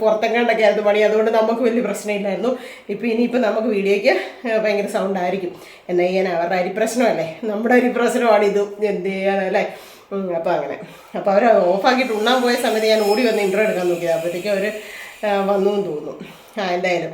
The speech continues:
അപ്പം എനിക്ക് നന്നായിട്ട് മാറി കേട്ടോ. ചുമയൊക്കെ നന്നായിട്ട് മാറി, സന്തോഷമായിട്ടിരിക്കുന്നു. ചേട്ടായിക്ക്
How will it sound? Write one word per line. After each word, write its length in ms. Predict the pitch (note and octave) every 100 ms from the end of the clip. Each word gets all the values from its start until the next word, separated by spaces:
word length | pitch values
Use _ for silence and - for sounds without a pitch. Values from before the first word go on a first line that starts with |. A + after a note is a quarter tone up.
| - - - -
അപ്പം 120 | A3+
എനിക്ക് 240 | C4 B3+ E4 F4+ - - C4
നന്നായിട്ട് 420 | A#3+ E4+ E4 -
മാറി 140 | A3+ A3
കേട്ടോ. 160 | A3+ D4 G#3+
ചുമയൊക്കെ 320 | G3+ A3 A3 G3+
നന്നായിട്ട് 400 | F#3+ G3+ A3 A3 F#3
മാറി, 340 | F3 F3+ C4 G4 - - - -
സന്തോഷമായിട്ടിരിക്കുന്നു. 1000 | A#3+ G#3+ A3 A3 A#3 G3+ G#3 G#3 A3 C4+ C#4 G#3
ചേട്ടായിക്ക് 460 | G#3+ G#3+ C4 C4+